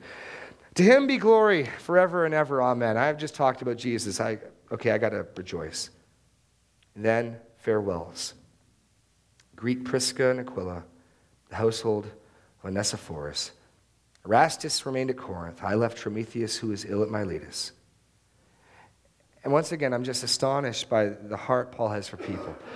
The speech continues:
He's at the end of his life. He's deserted by everyone. He could just go on a long diatribe about how, "I can't believe this has happened to me. Why would anyone do this to me? This is so unfair." Would you,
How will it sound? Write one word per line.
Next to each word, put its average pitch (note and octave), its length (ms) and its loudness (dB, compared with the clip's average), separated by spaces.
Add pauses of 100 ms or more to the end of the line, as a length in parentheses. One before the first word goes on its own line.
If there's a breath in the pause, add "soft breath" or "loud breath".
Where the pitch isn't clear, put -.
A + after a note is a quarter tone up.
(160 loud breath)
He's C#3+ 180 0
at D3+ 80 0
the D#3 140 2
end F#3 160 2
of C#3 80 -2
his B2 160 -4
life. F2 340 -6 (180 loud breath)
He's C#3+ 200 -2
deserted D#3 420 2
by C3 120 4
everyone. A2+ 260 0
He A2+ 80 -8
could D3+ 100 -4
just D#3 160 -4
go D3 80 0
on C3+ 140 4
a B2 120 -2
long C3 320 2
diatribe B2 640 2
about F#2+ 180 -8
how, A#2 180 0
"I B2 100 -4
can't F3 260 -4
believe D3 220 2
this C#3 120 -6
has B2 120 -8
happened C#3 460 0
to A#2 80 -18
me. G2+ 100 -12
Why B2 260 0
would E3+ 120 -2
anyone D3+ 260 -2
do C#3+ 160 -2
this B2+ 200 -2
to A2 100 -10
me? G#2 80 -8
This A2 160 -8
is A2+ 60 -6
so D#3+ 280 0
unfair." C#3 640 0 (1800 loud breath)
Would D3+ 140 -12
you, G3+ 60 -8